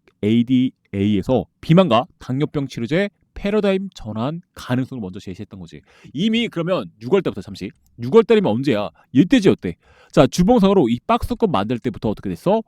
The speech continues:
지금 얘네가 계속 이평선 수렴하면서 지금 뭐 했어? 오 일, 그리고 십삼 일, 지금 이십육 일까지. 자, 이십 일선까지 다 받아주면서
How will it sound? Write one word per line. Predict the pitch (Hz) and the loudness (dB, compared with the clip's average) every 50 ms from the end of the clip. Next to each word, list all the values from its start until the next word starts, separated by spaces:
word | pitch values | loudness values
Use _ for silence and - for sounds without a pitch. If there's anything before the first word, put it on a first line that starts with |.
| _ _ _ _ - | _ _ _ _ -2
지금 | - - 202 185 | -2 0 2 4
얘네가 | 139 135 139 143 135 139 135 135 107 - _ _ _ _ _ - | 4 4 4 4 2 2 0 0 -2 -6 _ _ _ _ _ -2
계속 | 143 160 165 208 208 180 _ _ | -2 0 0 0 -2 -2 _ _
이평선 | - 233 240 _ - 160 139 - 147 139 135 | -6 -6 -6 _ -8 -12 -10 -8 -10 -10 -10
수렴하면서 | - - 143 139 131 143 147 139 - - 92 - _ _ _ - | -10 -8 -8 -8 -8 -8 -10 -8 -6 -6 -8 -8 _ _ _ -8
지금 | - 156 156 147 | -4 -2 -2 0
뭐 | 110 104 | 0 0
했어? | 95 - - 180 208 220 _ _ _ - | -2 0 0 -2 -2 -2 _ _ _ -8
오 | - 110 117 117 | -4 0 0 0
일, | 95 82 - - - _ _ | 0 0 -4 -10 -20 _ _
그리고 | - 113 113 120 156 180 196 190 - _ _ | -8 -6 0 2 4 4 4 2 -2 _ _
십삼 | _ - 160 - - 165 160 135 | _ -16 -12 -6 -2 -2 0 0
일, | 104 85 - _ _ _ | -2 -4 -6 _ _ _
지금 | - - 180 196 170 | -4 -2 -2 -2 -2
이십육 | 127 151 139 - 165 117 107 127 165 | -4 -8 -6 -6 -6 -6 -6 -4 -4
일까지. | 202 170 - 170 139 95 85 80 - _ _ _ _ _ | -4 -2 0 0 0 0 -2 -8 -12 _ _ _ _ _
자, | - 165 147 | 2 4 4
이십 | 175 185 233 233 | 4 4 0 0
일선까지 | 214 233 214 214 196 165 | -2 -4 -2 -4 -6 -6
다 | - - 196 190 | -6 0 0 0
받아주면서 | - 175 175 175 147 160 147 143 170 160 - | 2 2 -2 -2 -2 -4 -6 -2 -2 -2 -2